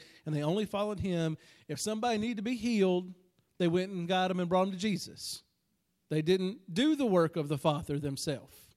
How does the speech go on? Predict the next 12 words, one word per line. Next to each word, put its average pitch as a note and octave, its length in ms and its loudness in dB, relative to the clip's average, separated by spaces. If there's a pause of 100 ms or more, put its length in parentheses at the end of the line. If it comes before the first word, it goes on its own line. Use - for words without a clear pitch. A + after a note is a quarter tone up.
(760)
They D#3+ 120 2
brought D#3+ 280 2
him E3 100 -2
to F#3 120 -2
Jesus G3 600 0
to F3 120 -6
do D#3+ 180 2
the D3+ 100 -2
work D3 280 -2
of C#3 100 -6
the C#3+ 100 -8
Father. B2 460 -10